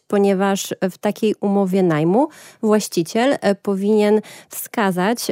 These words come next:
e, tytuł prawny do tego lokalu. Takim typowym tytułem prawnym jest oczywiście, e, tytuł własności i w umowie powinien, e, oświadczyć, e, co to jest za nieruchomość, oznaczyć ją i wskazać, e, numer księgi wieczystej. E,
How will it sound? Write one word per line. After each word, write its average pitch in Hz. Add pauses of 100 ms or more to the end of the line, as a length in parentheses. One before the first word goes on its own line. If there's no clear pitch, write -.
e, 190
tytuł 190
prawny 170
do 170
tego 170
lokalu. 170
Takim 220
typowym 202
tytułem 196
prawnym 190
jest 185
oczywiście, 180
e, 175
tytuł 208
własności 180 (460)
i 302
w 277
umowie 294
powinien, 247 (120)
e, 202
oświadczyć, 214
e, 196
co 247
to 269
jest 202
za 185
nieruchomość, 185
oznaczyć 202
ją 208 (260)
i 262
wskazać, 254
e, 208
numer 208
księgi 170
wieczystej. - (380)
E, 190